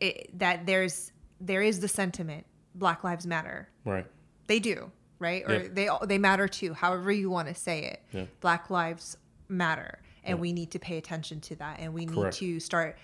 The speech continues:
Speaker 1: amplifying their voices, and we need to start just l-, really just listening
Speaker 2: Correct.
Speaker 1: to what has been said for centuries, right? Like, what we've, <laughs> people have been saying for
Speaker 2: Yeah.
Speaker 1: so long is just really just listen to what's being said and listen to understand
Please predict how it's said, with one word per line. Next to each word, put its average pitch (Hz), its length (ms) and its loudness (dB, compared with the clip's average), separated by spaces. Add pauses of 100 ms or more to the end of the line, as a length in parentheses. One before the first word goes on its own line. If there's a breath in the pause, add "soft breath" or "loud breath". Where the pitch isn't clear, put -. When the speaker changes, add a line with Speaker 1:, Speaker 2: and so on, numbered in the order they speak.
(200 loud breath)
Speaker 1:
amplifying 180 560 2
their 165 120 0
voices, 170 440 -4
and 160 100 -6
we 185 120 -2
need 254 140 -2
to 349 120 0
start 311 240 -2
just - 260 -2
l-, 170 320 0
really 330 280 6
just - 260 -4
listening - 600 -2
Speaker 2:
Correct. 95 460 -2
Speaker 1:
to 226 160 2
what 190 300 6
has 196 220 2
been 196 220 2
said 175 460 4
for - 160 -6
centuries, - 840 -2 (100)
right? 165 280 4
Like, 170 160 0
what 180 360 2
we've, 180 380 0
<laughs> 190 60 -10
people 208 320 8
have 190 140 2
been 185 160 4
saying 165 420 0 (220 loud breath)
for 190 220 0
Speaker 2:
Yeah. 202 140 2
Speaker 1:
so 180 180 6
long 160 280 0
is 170 140 -4
just - 280 -2
really 254 280 2
just 160 260 -6
listen 170 400 -4
to - 120 -12
what's 151 200 -8
being 151 220 -10
said 156 420 -6
and 165 160 -4
listen 165 260 -6
to - 140 -8
understand 156 680 -4